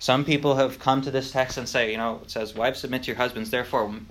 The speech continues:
women must submit to men in everything." If a woman's walking down the street and a man says, "Get me a, some water or make me a sandwich," the women have to do it. No, that's not <laughs> what he's saying. Right? He's saying, "Submit to your own husbands."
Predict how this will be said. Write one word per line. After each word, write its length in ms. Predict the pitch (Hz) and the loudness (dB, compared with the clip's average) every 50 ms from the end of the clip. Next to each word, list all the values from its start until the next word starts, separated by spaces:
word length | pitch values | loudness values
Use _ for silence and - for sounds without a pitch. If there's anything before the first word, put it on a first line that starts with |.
| - | -10
women 380 | - 120 127 135 139 139 135 127 | -6 -2 -2 0 0 0 0 0
must 220 | 123 120 117 - | 0 -2 -2 -4
submit 240 | - 120 120 123 120 | -4 -4 -4 -6 -4
to 80 | - 117 | -4 -2
men 160 | 117 117 110 | -2 -2 0
in 100 | 107 113 | 0 0
everything." 380 | 120 131 131 123 - 110 98 98 | 0 0 0 -2 -2 -4 -6 -6
If 100 | 95 - | -6 -4
a 60 | 107 | -2
woman's 280 | 107 120 123 120 113 | -2 0 -2 -2 0
walking 300 | 113 117 113 117 127 120 | 2 2 2 2 2 0
down 160 | 113 117 113 107 | -2 -2 -2 -2
the 60 | 107 | -4
street 320 | - - - 135 120 92 | -4 -2 0 0 0 0
and 100 | 107 107 | -2 -2
a 20 | 107 | 0
man 280 | 110 113 117 117 117 | 0 2 2 2 0
says, 300 | - - 127 110 107 110 | -2 -2 -2 -2 -2 -2
"Get 220 | - 127 123 135 143 | 0 0 0 0 0
me 140 | 131 117 | -4 -6
a, 120 | 110 107 110 - - - - | -6 -6 -8 -10 -16 -18 -14
some 240 | - - 117 104 104 | -10 -8 -8 -6 -4
water 420 | 107 117 131 139 131 107 95 98 | 2 4 4 4 4 2 -2 -4
or 60 | 98 | -4
make 260 | 104 110 117 123 - | -2 0 -2 -2 -2
me 140 | 135 117 107 | -4 -6 -6
a 60 | 101 | -4
sandwich," 560 | - - 143 143 156 147 120 107 101 98 - - - - - | -4 -2 0 0 0 0 0 -2 -4 -6 -8 -12 -14 -14 -14
the 80 | - 107 | -4 -2
women 240 | 120 135 127 127 123 | 0 2 2 2 2
have 220 | 123 123 - - | 2 2 2 0
to 80 | - 104 | -2 0
do 180 | 139 131 110 | 0 0 0
it. 220 | - - - - - - - - - - - - - | -2 -4 -6 -8 -8 -12 -18 -20 -20 -20 -20 -10 0
No, 240 | 139 151 135 120 - | 2 4 4 4 4
that's 200 | - 135 131 - | 2 2 2 2
not 200 | 147 143 131 123 | 0 0 0 2
<laughs> 0 | |
what 120 | 165 160 - | 2 0 2
he's 260 | - 170 151 - - | 2 2 2 4 6
saying. 380 | - 170 143 127 113 98 - - - - - - - - - - | 6 6 6 6 2 -2 -6 -12 -16 -18 -18 -20 -20 -14 -4 0
Right? 160 | 123 131 143 | 0 0 2
He's 160 | 139 127 - | 0 -2 0
saying, 220 | - 127 120 120 - - - - | 0 0 -2 -2 -6 -14 -18 -6
"Submit 380 | - - 131 117 135 131 - | -4 -4 -2 -2 -4 -6 -6
to 100 | - 143 | -6 -6
your 240 | 127 127 127 120 110 - | -4 -2 -2 -2 0 0
own 300 | 147 156 156 156 156 156 | 2 2 4 4 2 2
husbands." 800 | 151 156 151 147 143 - - 120 110 - - - - - - | 2 2 2 2 2 0 -2 -4 -6 -4 -4 -4 -6 -6 -6